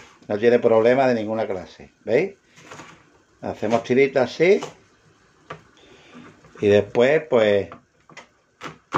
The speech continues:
nada más.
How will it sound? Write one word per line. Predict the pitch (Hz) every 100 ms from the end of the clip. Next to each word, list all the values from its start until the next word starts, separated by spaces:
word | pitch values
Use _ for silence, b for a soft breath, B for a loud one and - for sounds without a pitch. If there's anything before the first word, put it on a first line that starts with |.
| - - - - - - - - - - - - - - - - -
nada | 120 120 123
más. | 127 131